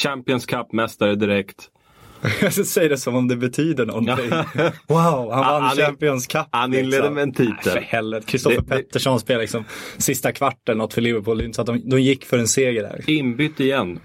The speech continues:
Speaker 1: Trevligt för Kristoffer.
Speaker 2: Ja, kul, men, eh, återigen, jag tror inte att, eh, vi ska lägga någon vikt alls vid det egentligen. Det visar väl att han är en bit fram, men det är ju inte så att han är på väg in i A-laget.
Speaker 1: Mm.
Speaker 2: Tyvärr.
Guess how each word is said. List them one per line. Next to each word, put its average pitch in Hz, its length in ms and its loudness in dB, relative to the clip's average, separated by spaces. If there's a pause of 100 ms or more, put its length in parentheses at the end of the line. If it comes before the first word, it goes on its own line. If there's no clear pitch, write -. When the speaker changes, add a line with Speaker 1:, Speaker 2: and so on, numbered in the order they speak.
(140)
Speaker 1:
Trevligt 120 400 0
för 151 120 -2
Kristoffer. 147 500 -4 (400)
Speaker 2:
Ja, 139 300 4
kul, 127 320 0
men, 117 320 2
eh, 120 380 2
återigen, 117 500 -2
jag 127 120 2
tror 120 140 0
inte 110 120 -2
att, 113 160 -2
eh, 120 60 2 (300)
vi 120 80 -2
ska 139 160 -2
lägga 113 220 0 (160)
någon 135 280 2
vikt 131 320 0
alls 120 640 0 (120)
vid 117 140 2
det 113 60 2 (160)
egentligen. 113 580 0
Det 120 60 2
visar 123 260 2
väl 110 120 2
att 101 80 -2
han 110 120 0
är 107 40 0
en 104 60 -2
bit 101 160 0
fram, 101 260 0
men 101 120 -4
det 104 40 2
är 104 40 2
ju 104 40 0
inte 98 120 -8
så 104 60 0
att 101 60 -6
han 101 120 0
är 95 40 -4
på 107 100 -6
väg 104 100 -2
in 104 60 -2
i 101 40 -2
A-laget. - 440 -8
Speaker 1:
Mm. 98 300 -2
Speaker 2:
Tyvärr. 107 240 -2